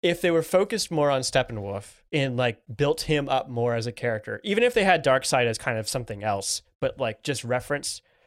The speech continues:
uh, and he, like, just talked to Desaad or whoever, and, uh, a-, and Steppenwolf was going through some sort of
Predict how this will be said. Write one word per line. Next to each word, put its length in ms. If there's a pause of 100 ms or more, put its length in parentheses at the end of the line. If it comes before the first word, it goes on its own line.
uh, 440
and 160
he, 100
like, 220
just 180
talked 200
to 40
Desaad 520
or 60
whoever, 460 (320)
and, 300
uh, 400
a-, 200
and 400
Steppenwolf 400
was 140
going 160
through 140
some 160
sort 160
of 100